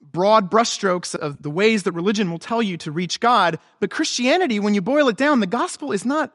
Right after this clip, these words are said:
really a religion at all. It's essentially a piece of news. And it's a piece of news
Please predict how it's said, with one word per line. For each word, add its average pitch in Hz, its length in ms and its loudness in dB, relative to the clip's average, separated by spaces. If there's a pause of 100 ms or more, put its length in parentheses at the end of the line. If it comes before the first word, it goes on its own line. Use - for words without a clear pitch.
(640)
really 262 260 0
a 202 40 2
religion 185 500 0
at 165 120 -2
all. 170 440 -6 (1300)
It's 202 160 -4
essentially 240 560 0
a 180 60 -2
piece - 280 -6
of 180 120 -6
news. 196 560 -4 (1800)
And 208 100 2
it's 208 120 -2
a 196 40 -6
piece - 300 -2
of 202 80 -4
news 180 600 0